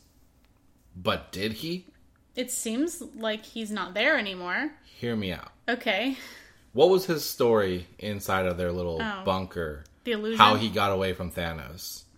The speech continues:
Speaker 2: Yeah.
Speaker 1: He made an illusion so
Speaker 2: So powerful.
Speaker 1: realistic that the Mad Titan believed it.
Speaker 2: Yeah.
Speaker 1: Okay? What does he do here? He makes this giant fucking Asgardian illusion.
Speaker 2: Mm-hmm.
Speaker 1: All right?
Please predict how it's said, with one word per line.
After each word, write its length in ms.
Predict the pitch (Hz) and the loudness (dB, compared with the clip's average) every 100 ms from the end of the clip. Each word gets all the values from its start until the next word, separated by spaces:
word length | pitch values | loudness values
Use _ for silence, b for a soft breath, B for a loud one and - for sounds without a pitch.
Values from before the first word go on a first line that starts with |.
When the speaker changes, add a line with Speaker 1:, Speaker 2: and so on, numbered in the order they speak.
| - | -8
Speaker 2:
Yeah. 280 | 226 196 185 | -4 -4 -4
Speaker 1:
He 60 | 196 | -4
made 200 | 104 101 | -2 -2
an 100 | 95 | -2
illusion 480 | 87 101 101 92 | -2 -4 -4 -6
so 460 | 87 - 113 113 117 | -6 0 4 4 2
Speaker 2:
So 100 | 117 | 2
powerful. 60 | 117 104 | 2 4
Speaker 1:
realistic 880 | 98 101 104 101 98 85 - - - _ _ _ b b b b _ _ _ _ | 4 2 0 -2 -2 -4 -6 -16 -20 _ _ _ b b b b _ _ _ _
that 240 | - 85 - | -8 -8 -6
the 60 | |
Mad 300 | 90 95 95 | -2 0 0
Titan 480 | 90 98 87 85 80 - _ - | 0 -2 -2 -6 -10 -14 _ -10
believed 400 | 87 85 82 67 | -8 -8 -10 -12
it. 140 | - - | -18 -14
Speaker 2:
Yeah. 260 | - 220 - - _ _ - - | -6 -6 -6 -14 _ _ -18 -12
Speaker 1:
Okay? 440 | 78 - 82 95 - - - _ | -8 -4 -4 -4 -8 -20 -20 _
What 260 | - 123 135 | 2 6 6
does 160 | 143 | 4
he 100 | 120 | 2
do 220 | 107 107 90 | -2 -2 -4
here? 420 | 80 73 64 90 | -6 -10 -10 -16
He 100 | - | -6
makes 260 | 107 120 113 | 0 0 -2
this 180 | 101 85 | -6 -8
giant 580 | 78 92 101 117 127 - | -6 0 0 0 -4 -2
fucking 340 | 117 110 110 | -2 -2 -4
Asgardian 580 | 82 98 87 95 98 98 | -4 -4 -2 -2 -2 -2
illusion. 520 | 92 85 80 69 76 | -4 -6 -8 -10 -8
Speaker 2:
Mm-hmm. 340 | 240 240 214 220 - _ _ - | -4 -4 -6 -10 -16 _ _ -12
Speaker 1:
All 60 | 80 | -4
right? 360 | 82 85 104 | -2 0 -2